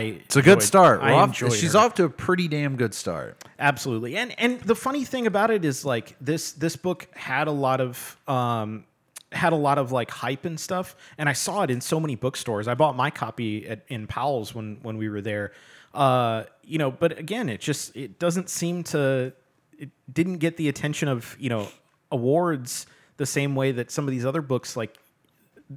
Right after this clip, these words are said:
Speaker 2: did, and it, it just, it frustrates me sometimes
Speaker 1: To
Speaker 2: that
Speaker 1: be
Speaker 2: books
Speaker 1: fair,
Speaker 2: like
Speaker 1: though,
Speaker 2: this
Speaker 1: we've, I mean, we've talked about it previously. Awards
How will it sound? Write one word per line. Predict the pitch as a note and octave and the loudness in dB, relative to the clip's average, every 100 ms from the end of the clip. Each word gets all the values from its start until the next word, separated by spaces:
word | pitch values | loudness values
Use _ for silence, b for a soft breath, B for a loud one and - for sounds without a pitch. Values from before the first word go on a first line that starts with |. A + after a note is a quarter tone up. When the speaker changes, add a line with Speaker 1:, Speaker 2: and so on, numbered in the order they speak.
| - - | -20 -10
Speaker 2:
did, | B2+ B2+ C3 | -2 -2 -2
and | A#2 B2 | -4 -8
it, | G#2 C3+ | -12 -14
it | C#3+ | -8
just, | - F#3 - | -4 -4 -4
it | D#3+ | -8
frustrates | - G#3 - D#3+ C#3 - | -2 -2 2 2 2 -2
me | C3+ | -2
sometimes | C#3+ C3+ C#3+ B2+ | 0 2 2 4
Speaker 1:
To | F3 | 4
Speaker 2:
that | |
Speaker 1:
be | G3+ | 6
Speaker 2:
books | F#3 | 8
Speaker 1:
fair, | G3+ | 10
Speaker 2:
like | E3+ | 10
Speaker 1:
though, | C3+ A#2+ | 10 8
Speaker 2:
this | D3+ C3 | 4 2
Speaker 1:
we've, | D#3+ G#3 - - | 0 0 -4 -4
I | |
mean, | G3+ G#3 | -2 2
we've | G#3 G3+ | 2 4
talked | F#3+ D3+ | 4 4
about | C#3+ | 4
it | A#2+ | 4
previously. | - A#2+ A#2 - A2+ G#2+ - | 0 -4 -4 -6 -6 -8 -6
Awards | B2+ C3 F3 G3+ F#3+ E3 C3+ A#2+ | -4 -2 2 2 2 -2 -8 -10